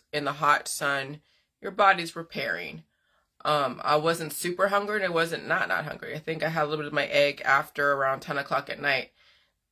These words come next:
but I had, like, a hamburger right afterwards. We didn't eat all day yesterday, and I wasn't, I mean, actually, we had one, we had one Little Debbie's Nutter Butter things when we're on the lake, 'cause we didn't plan out,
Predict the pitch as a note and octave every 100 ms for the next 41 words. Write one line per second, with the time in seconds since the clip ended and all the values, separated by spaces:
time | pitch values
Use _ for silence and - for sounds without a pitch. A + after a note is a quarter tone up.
0 | _ - C#3+ D#3 D3 C#3+ D3 E3+ C#3 C3+
1 | A#2 F2 F2 G2 C2+ - B1+ D3 D#3 F3
2 | E3+ D3+ C#3 - C3+ C3+ - A#2 - -
3 | - - D3+ D#3 - A3 C4 A3+ A3+ -
4 | F3+ F#3+ G#3+ - E3+ D#3+ F3 D3 D3 D3+
5 | D3+ D3+ C#3+ D3+ D3+ D3 C#3 C3+ B2+ C3+
6 | B2+ C3+ C3 B2+ A#2+ A#2+ A2 C#3 - -
7 | - - _ _ _ _ _ _ - C#3
8 | C#3 C3+ B2+ A2 - - C3 C3 G2+ D3
9 | C3 B2 G#2+